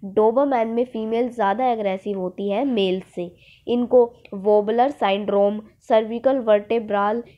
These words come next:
instability, hip dysplasia, which is common in large breed, and cardiomyopathy, ये डिजीज सबसे ज़्यादा होती है। डोबरमैन का प्राइस फ़ाइव थाउजेंड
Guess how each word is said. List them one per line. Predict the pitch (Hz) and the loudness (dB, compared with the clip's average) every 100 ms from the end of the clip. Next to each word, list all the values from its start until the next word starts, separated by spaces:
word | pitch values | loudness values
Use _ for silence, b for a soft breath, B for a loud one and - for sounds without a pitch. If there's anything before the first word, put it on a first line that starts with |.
| - | -8
instability, | 220 208 233 208 202 214 208 208 214 202 | -8 -6 0 0 0 -2 -2 -4 -6 0
hip | 247 220 | 0 2
dysplasia, | 240 - 226 202 202 208 202 | -4 -4 -2 -2 0 0 0
which | 208 220 240 | -2 -6 -8
is | - 214 | -2 0
common | 214 247 233 | 0 -2 -2
in | 214 202 | -2 0
large | 190 202 | 0 -2
breed, | 208 202 202 202 - B B | -6 -4 -4 -6 -10 B B
and | 226 247 262 | -2 -2 0
cardiomyopathy, | 220 202 202 220 247 233 196 214 220 185 175 190 | 2 2 0 0 0 2 0 -2 -4 -6 -6 -8
ये | 202 254 285 | 2 4 4
डिजीज | 233 185 185 220 208 233 233 | 0 -8 -6 -6 -4 -6 -4
सबसे | 214 208 247 | -6 -4 -4
ज़्यादा | 214 190 190 | -2 -2 -2
होती | 190 180 180 175 | -4 -6 -8 -8
है। | 175 b b b | -8 b b b
डोबरमैन | 202 240 311 302 254 | 4 4 4 0 -2
का | 254 | -4
प्राइस | 254 220 196 196 202 B B - | -2 2 2 2 -4 B B 0
फ़ाइव | 247 285 - | 2 2 0
थाउजेंड | 240 208 220 240 | 0 0 0 -4